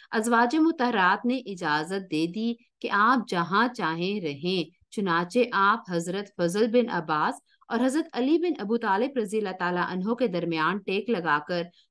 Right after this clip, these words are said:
दोनों पांव जमीन पर घसीटते हुए निकले और आयशा रज़ी अल्लाह ताला अन्हो के घर मुंतकिल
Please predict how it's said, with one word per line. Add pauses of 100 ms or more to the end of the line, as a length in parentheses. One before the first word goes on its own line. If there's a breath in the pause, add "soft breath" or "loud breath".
दोनों
पांव
जमीन
पर
घसीटते
हुए
निकले (320 loud breath)
और
आयशा
रज़ी
अल्लाह
ताला
अन्हो
के
घर
मुंतकिल